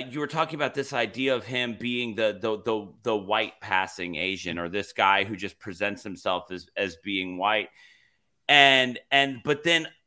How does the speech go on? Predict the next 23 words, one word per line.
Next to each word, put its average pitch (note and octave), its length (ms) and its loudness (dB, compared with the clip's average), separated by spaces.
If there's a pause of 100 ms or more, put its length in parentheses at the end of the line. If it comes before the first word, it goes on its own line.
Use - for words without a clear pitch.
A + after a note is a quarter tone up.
(120)
also D#3+ 840 4
his C3 360 -6
legacy E3+ 600 2
being C#3+ 580 -2
this A#2+ 220 -4
tragedy B2 960 0
that B2+ 240 0
was C#3 400 2
the F3 100 -2
Gordy's C#3+ 440 -2
birthday D3 420 -2
surprise C#3+ 640 -2
thing. A#2 380 -2 (480)
And D#3 180 2
even G3 320 -2
though F#3 180 2
that F3+ 220 6
is C3+ 180 2 (320)
obviously B2+ 800 0
trauma D#3 520 0 (140)
from F#3+ 240 0
his D#3 260 -4
past, E3 680 -2